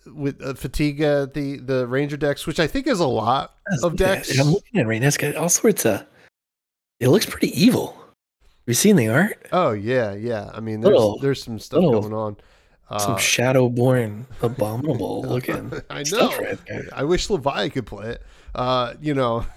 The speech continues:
Speaker 1: <laughs> shuffle, shuffle a couple non-sixes out of
Speaker 2: <laughs> Yeah,
Speaker 1: your
Speaker 2: yeah.
Speaker 1: graveyard, you know?
Speaker 2: For sure.
Speaker 1: Get those, uh, Art of Wars back in your deck.
Speaker 2: Clean
Speaker 1: Now,
Speaker 2: it up.
Speaker 1: <clears throat> and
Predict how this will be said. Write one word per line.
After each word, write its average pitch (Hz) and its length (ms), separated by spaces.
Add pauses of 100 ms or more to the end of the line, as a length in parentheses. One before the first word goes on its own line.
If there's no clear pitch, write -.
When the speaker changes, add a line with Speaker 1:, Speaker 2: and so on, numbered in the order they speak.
Speaker 1:
<laughs> 143 200
shuffle, 151 560
shuffle 151 360
a 139 40
couple 135 280
non-sixes 113 920
out 107 140
of 196 60
Speaker 2:
<laughs> - 20
Yeah, 240 100
Speaker 1:
your - 80 (220)
Speaker 2:
yeah. 202 160
Speaker 1:
graveyard, 117 440 (320)
you 139 80
know? 135 220
Speaker 2:
For 127 60
sure. 127 320 (320)
Speaker 1:
Get 135 160
those, 120 280
uh, 104 500
Art 120 160
of 120 60
Wars 101 200
back 101 220
in 110 40
your 101 120
deck. 104 240
Speaker 2:
Clean 135 160
Speaker 1:
Now, 165 60
Speaker 2:
it 110 80
up. 135 380
Speaker 1:
<clears throat> - 60
and 156 400